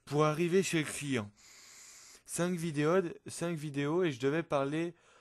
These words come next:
dans ces cinq vidéos de différents sujets. Bon. Oula, ouais, il y a des bugs à Paris, à Stra-, à Paris, à Strasbourg.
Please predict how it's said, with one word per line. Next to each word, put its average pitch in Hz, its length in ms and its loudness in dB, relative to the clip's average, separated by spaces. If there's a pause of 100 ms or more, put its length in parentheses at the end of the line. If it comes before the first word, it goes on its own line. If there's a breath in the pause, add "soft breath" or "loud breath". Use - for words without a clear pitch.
(160 soft breath)
dans 120 80 -4
ces 131 160 -2
cinq 170 240 -4
vidéos 151 380 -2 (100)
de 127 360 -8
différents 156 500 -4
sujets. 113 440 -10 (140)
Bon. - 120 -18 (1000 soft breath)
Oula, 117 880 -6 (100)
ouais, 131 220 -8
il - 60 -8
y - 20 -4
a - 20 -8
des 131 140 -8
bugs 120 260 -4
à 101 60 -6
Paris, 98 380 -10
à 104 180 -4
Stra-, - 420 -18
à 98 120 -10
Paris, 80 360 -16
à 107 120 -10
Strasbourg. 87 640 -12